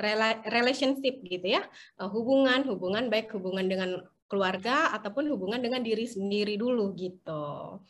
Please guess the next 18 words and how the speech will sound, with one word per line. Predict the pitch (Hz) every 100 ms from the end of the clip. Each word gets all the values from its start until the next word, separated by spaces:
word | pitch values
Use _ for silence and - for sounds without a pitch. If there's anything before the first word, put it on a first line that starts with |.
| _
Jadi | 247 294
kalau | 285 269
tiba-tiba | 277 262 254 254 214 233 240 247 - - 233
orang | 233 240
tua | 233 220 247 269
terus | 269 262
baru | 220 208
belajar | 202 185 175 170 220 247
itu | 185 202 247
kan | 285
rasanya | 247 240 214 226
tuh, | 240 349 - _ - _ _
hmm, | 196 202 202 202 208 214 - _
kayak | 220 220 -
kejar-kejaran | 247 214 214 208 214 208 208 208
dengan | 202 208 208
waktu, | 202 208 - 233 226 - - _ -
eh, | 208